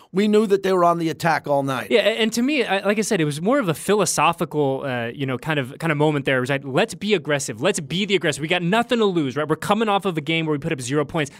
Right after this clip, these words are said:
Speaker 2: Let's go put some points on the board," and that's exactly what they did.
Speaker 1: Here on this highlight, the defense, again, stripping the ball out. That's really important. The tackles, you know, this year it's been about punching the ball
Speaker 2: Yeah.
Speaker 1: out with Patrick Graham.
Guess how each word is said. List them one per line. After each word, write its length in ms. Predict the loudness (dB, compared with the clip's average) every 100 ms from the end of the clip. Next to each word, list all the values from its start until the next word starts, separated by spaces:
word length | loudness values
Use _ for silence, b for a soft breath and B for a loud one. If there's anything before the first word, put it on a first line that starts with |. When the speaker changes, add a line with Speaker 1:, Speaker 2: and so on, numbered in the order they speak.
| B
Speaker 2:
Let's 140 | 0
go 120 | 2
put 180 | -2 -2
some 100 | -2
points 260 | -2 -2 -2
on 40 |
the 60 | -4
board," 220 | -2 -2
and 40 | -2
that's 60 |
exactly 320 | -4 -4 -4
what 60 | -6
they 100 | -4
did. 240 | -4 -8 -12 _ -4
Speaker 1:
Here 140 | 0
on 160 | 2 2
this 180 | -2 0
highlight, 420 | 2 4 2 2
the 80 | -2
defense, 440 | -4 -4 -4 -6
again, 300 | -4 -4 -4
stripping 400 | -4 -4 -2 -2
the 60 | -2
ball 340 | 2 4 4
out. 180 | 2 0
That's 240 | -2 -2
really 240 | -2 -2 -4
important. 420 | -4 0 2 0
The 80 | -6
tackles, 560 | -2 -2 -2 -2 -4
you 80 | -4
know, 60 | -6
this 260 | -6 -4
year 80 | -2
it's 140 | -4 -4
been 100 | -4
about 260 | -4 -4
punching 340 | -4 -4 -4 -6
the 80 |
ball 240 | -2 0 0
Speaker 2:
Yeah. 100 | -4
Speaker 1:
out 80 | -6
with 120 | -6
Patrick 360 | -4 -4 -6
Graham. 320 | -8 -6 -6